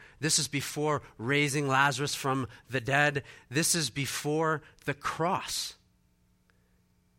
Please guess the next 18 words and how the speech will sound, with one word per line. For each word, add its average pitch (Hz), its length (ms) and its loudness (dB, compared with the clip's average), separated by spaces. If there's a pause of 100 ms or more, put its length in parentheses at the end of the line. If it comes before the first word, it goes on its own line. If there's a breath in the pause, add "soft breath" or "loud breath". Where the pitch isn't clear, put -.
(420)
And 147 120 -4
God 147 200 0
looked 143 200 -2
at 151 100 0
his 127 200 -4
life 131 280 0
and 117 80 -6
he 117 60 -4
says, 104 520 -6 (1160 soft breath)
"One, 143 480 -2 (160)
this 127 180 -4
is 120 100 -8
my 120 160 0
beloved 107 320 -6
Son." 98 180 -8
That's 117 320 2
his 123 160 -4
identity. 104 800 -6